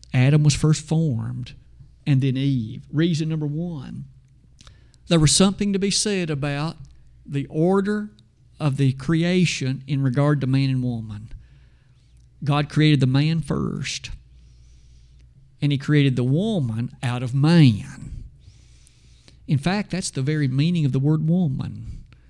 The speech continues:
W O M A N literally means taken out of man. I've often wondered why the feminist movement doesn't try to change the word used to refer to women. If that word literally means taken out of man, it looks like they'd want to change the word.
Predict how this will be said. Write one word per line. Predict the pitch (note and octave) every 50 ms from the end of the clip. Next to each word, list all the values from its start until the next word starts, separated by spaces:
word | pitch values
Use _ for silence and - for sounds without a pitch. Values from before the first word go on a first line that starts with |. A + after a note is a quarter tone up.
| - - - - - - - - _ - _ - - - -
W | A#2+ C#3+ C#3 D#3 E3 F#3 F#3+ F#3
O | F#3 F#3 F3+
M | F#3 F3+ F3+
A | F#3 F#3 F#3 F#3 F3+ E3 D3 C3+
N | B2+ C3 C3
literally | C#3+ D3 D#3+ G3 G3+ G3 E3 D3
means | C3+ C3 B2+ B2+ B2+ B2+ C3 C3+ C3 -
taken | - - - D3 D#3 D#3+ D#3+ D#3+ - E3+ E3+ D#3+ -
out | C#3+ C#3 C#3 C#3
of | C#3 C3+
man. | C3 B2+ B2 B2+ A#2+ A#2 G#2+ G#2+ A2 A#2 A#2+ - - - - - - _ - _ _ _ _ _ _ _ - - - - - - -
I've | E3+ A3
often | A3+ A3 - F3 D#3+ D#3
wondered | D#3 F#3 G3+ F3+ D#3 C3+ -
why | E3+ E3+
the | D3
feminist | B2+ - E3+ F3 E3+ D#3+ D3+ C#3 C3 -
movement | D3 D#3 F3 F#3+ E3+ C#3+ C3 D#3+
doesn't | D#3 D3+ -
try | C3+ - D#3 D#3+ C#3
to | B2+
change | - - - D#3 D#3+ F3+ F3 E3+ D#3 D3 C3+
the | C#3+ C3+
word | C3+ D#3 D#3+ D#3 C#3
used | C3+ D3+ D#3 D#3+ D#3 D#3+
to | D#3+
refer | D#3 C#3 - D#3+ D#3+ C#3+
to | C3+
women. | C3+ C#3+ D#3+ E3 D3 G#2 F2+ D#2+ C2+ C2 - - - - - - - -
If | - - - -
that | F3+ F#3 C4+ C#4 D4
word | G3 G#3 A#3+ B3+ A#3+ G#3+
literally | G#3 A#3 B3 A#3+ A3+ G#3+ G3 F#3+
means | G3 A3 B3 B3 A#3 G3+ - -
taken | - A3 A#3 - - G#3+
out | G#3 A3 A3 G3+
of | F#3 E3+
man, | F3 F#3+ A3 B3 C4 A#3+
it | G#3 -
looks | - C#4 D#4 D#4+ D#4 D#4+ - -
like | G#3+ G#3+ A3 A3 G#3
they'd | G#3 A#3+ B3 A3+
want | B3 C4+ B3
to | A3
change | - - B3+ C4 C4+ B3+ A#3 A3
the | B3
word. | B3 B3+ C4+ C4+ C#4 C#4 C4 A3 F3 D3 C3 A2+ G#2+ A2